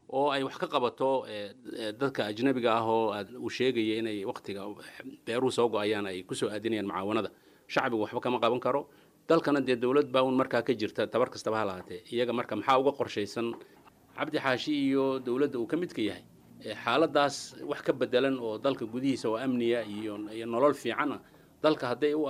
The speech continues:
dadka u abuuraan oo dalku amni ku soo noqdo, dadku beerahooda ku filan iyo kalluunkooda ku filan. Laakiin hadda beerana lama falan karo,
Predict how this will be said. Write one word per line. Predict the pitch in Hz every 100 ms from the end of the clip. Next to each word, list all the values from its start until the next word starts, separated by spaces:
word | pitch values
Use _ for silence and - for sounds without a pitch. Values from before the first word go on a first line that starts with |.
| 131
dadka | 160 156
u | 147
abuuraan | 131 113 123 139 104 - - _ -
oo | 113 117
dalku | 151 147 135
amni | 156 139
ku | 147
soo | 143
noqdo, | 139 110 107 139
dadku | 147 123
beerahooda | 123 143 123 117
ku | 131
filan | 131 147 170
iyo | 113 107
kalluunkooda | 117 131 120 110 101
ku | 104
filan. | 101 95 95
Laakiin | 107 - 139
hadda | 135
beerana | 143 147 147
lama | 143 147
falan | 143 151
karo, | 147 156